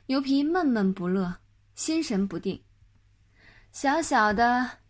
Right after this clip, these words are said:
圆圆的绿眼睛，还有一些忧伤。“哥们儿，是不是肚子不舒服？”唐飞想起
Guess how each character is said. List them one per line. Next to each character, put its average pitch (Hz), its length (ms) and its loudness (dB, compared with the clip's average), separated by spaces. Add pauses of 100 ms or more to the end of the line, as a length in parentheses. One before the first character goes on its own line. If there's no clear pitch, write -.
圆 214 180 2
圆 254 180 0
的 285 120 0
绿 320 180 2
眼 180 260 -2
睛， 196 300 -4 (460)
还 233 160 -4
有 202 100 0
一 214 100 -2
些 247 260 -4
忧 277 220 -2
伤。 262 360 -6 (1700)
“哥 294 160 2
们 262 160 2
儿， 196 140 -10 (680)
是 - 180 -2
不 285 40 0
是 285 280 -2
肚 349 180 0
子 240 80 -2
不 240 140 -4
舒 349 260 -2
服？” 190 240 -4 (2250)
唐 330 200 -4
飞 403 220 0
想 220 300 -2
起 - 320 -6